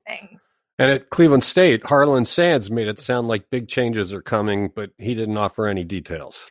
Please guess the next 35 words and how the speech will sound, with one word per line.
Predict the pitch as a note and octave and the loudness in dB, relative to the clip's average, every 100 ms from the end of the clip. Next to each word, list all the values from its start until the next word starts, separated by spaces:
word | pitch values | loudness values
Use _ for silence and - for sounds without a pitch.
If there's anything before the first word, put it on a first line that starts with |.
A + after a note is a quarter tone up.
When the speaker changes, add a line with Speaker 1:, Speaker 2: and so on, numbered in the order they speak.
| - | -2
Speaker 1:
No, | A3 A3+ G3 | 2 4 2
he | A3+ | 0
did | A3 C#4+ | -2 -2
give | D4+ C#4+ | 0 0
it | |
a | A#3+ | -2
catchy | G#3+ A3+ G#3 G3 | -2 -4 -4 -8
title, | G3+ F#3+ G3 E3+ | -4 -2 -2 -4
though, | - - - | -6 -8 -10
C | - - B3+ C4 | -18 -14 -4 -2
S | B3+ - | -4 -6
U | B3 B3 | -10 -10
two | G#3+ B3+ | -8 -10
point | A3 A#3+ G#3+ F3 | -6 -2 -2 -2
oh. | - - _ _ | -4 -12 _ _
And | F3 F#3 | -6 -2
that | G3+ G#3 | -2 -2
could | A3+ | -2
include | G3+ A3 G3+ | -2 -2 -4
restructuring | F3 F#3+ - F3+ - E3+ | -2 -4 -2 -2 -4 -10
the | - | -8
colleges | - F#3+ G3 G3 F#3+ F#3 - _ - - - | 2 4 4 2 0 -2 -6 _ -20 -14 0
within | G#3+ B3+ A#3+ | 2 4 4
the | |
university | A3+ G#3 G3 G3 F#3+ | 4 2 0 0 -2
or | F3 | -2
changes | E3+ G#3 G3 F#3+ F#3+ E3+ | -2 -4 -2 0 -2 -4
in | D#3+ | -10
staffing. | - F#3+ F#3 G3 F#3 F#3 F#3+ F#3 | -2 0 0 0 0 0 -4 -4
There | E3+ | -6
could | E3+ | -6
be | E3 | -12
furloughs | - - G3+ G3 F#3+ F#3+ | -10 -2 0 4 4 2
or | - E3 | 0 -4
layoffs. | E3+ F3 F3 F3 E3+ - | 0 2 2 2 0 -8